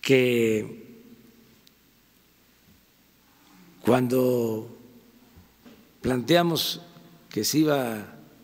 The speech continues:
a reimprimir, a reeditar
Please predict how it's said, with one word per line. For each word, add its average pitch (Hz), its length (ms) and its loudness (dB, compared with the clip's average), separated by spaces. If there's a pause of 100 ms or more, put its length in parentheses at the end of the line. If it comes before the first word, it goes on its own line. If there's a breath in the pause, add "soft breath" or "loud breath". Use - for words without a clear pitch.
a 104 840 -8
reimprimir, 127 680 2
a 95 340 -6
reeditar 117 880 0